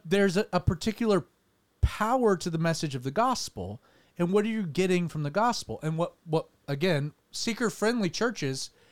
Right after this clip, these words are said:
what they're presenting is not really the gospel, because they don't talk about sin. They don't talk about repentance. They don't talk about, like, accepting that who I am is not good, like, that I need to change.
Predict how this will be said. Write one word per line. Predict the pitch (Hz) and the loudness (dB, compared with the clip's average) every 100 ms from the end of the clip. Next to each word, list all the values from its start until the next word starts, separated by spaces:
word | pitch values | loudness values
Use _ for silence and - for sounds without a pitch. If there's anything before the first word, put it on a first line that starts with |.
| _ _ _ 151 - _ _ | _ _ _ -18 -18 _ _
what | 185 202 | 0 0
they're | 214 247 | 2 0
presenting | 226 185 247 269 | 0 0 0 0
is | 185 | 0
not | 233 - | 0 0
really | 196 269 | 0 0
the | 220 | 0
gospel, | 202 240 294 - - - _ _ _ _ _ _ _ _ _ - | -2 -2 -4 -6 -12 -18 _ _ _ _ _ _ _ _ _ -10
because | 147 156 185 | -6 -2 0
they | 202 | 2
don't | 262 | 0
talk | 269 262 | 0 0
about | 247 175 | 0 -2
sin. | - 98 90 - - - | -4 -4 -6 -14 -20 -6
They | |
don't | 160 233 | -2 -2
talk | 247 269 | -2 -4
about | 254 185 | -2 -4
repentance. | 147 117 - - - - _ _ - | -4 -6 -8 -10 -12 -14 _ _ -6
They | 170 | -2
don't | 208 254 | 0 0
talk | 254 254 | -2 -2
about, | 226 196 170 - _ _ _ - | 0 2 0 -2 _ _ _ -4
like, | 156 - - _ _ _ _ _ - | -4 -4 -10 _ _ _ _ _ -10
accepting | 156 - 220 214 208 | -6 -2 -2 0 0
that | 175 | 0
who | - 214 | 2 4
I | 185 | 4
am | 180 175 160 | 4 0 0
is | 113 | -2
not | 143 156 - | 0 0 -2
good, | 110 190 131 - - _ _ _ _ - | 0 2 2 -2 -20 _ _ _ _ -10
like, | 131 | -4
that | 180 - | -4 -2
I | 156 | -2
need | 180 165 | -2 -2
to | 120 | -4
change. | - 131 196 117 - - - | -4 -4 -4 -6 -12 -16 -16